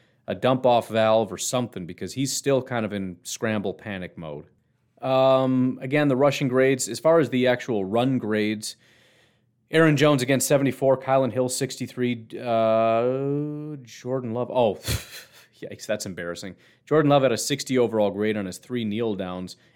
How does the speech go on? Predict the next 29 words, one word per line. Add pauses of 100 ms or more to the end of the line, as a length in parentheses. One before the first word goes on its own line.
A
J
Dillon
had,
was
lower
than
that,
so
yikes. (380)
Um,
and
Aaron
Rodgers
had
a
fifty
point
six
overall
grade. (420)
Um,
yards
after
contact
per
attempt, (480)
two
point